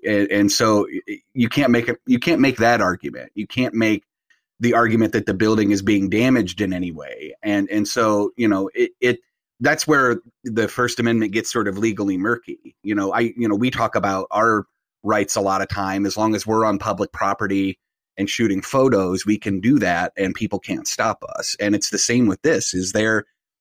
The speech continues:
is there any real thing in the law that says it's illegal to project onto a building like this? And,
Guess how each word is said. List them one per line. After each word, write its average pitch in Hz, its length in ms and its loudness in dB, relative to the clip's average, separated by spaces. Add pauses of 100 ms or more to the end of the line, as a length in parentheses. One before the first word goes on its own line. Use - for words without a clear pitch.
is 110 140 2
there 123 240 2
any 131 280 6
real 113 540 4
thing 123 280 0
in 110 100 4
the 98 100 0
law 107 360 0
that 95 180 -6
says 127 400 0
it's 95 180 -6
illegal 98 400 0
to 98 80 0
project 107 520 -2
onto 92 320 -4
a 92 60 -2
building 113 320 2
like - 240 -6
this? 92 260 -2
And, 98 220 -2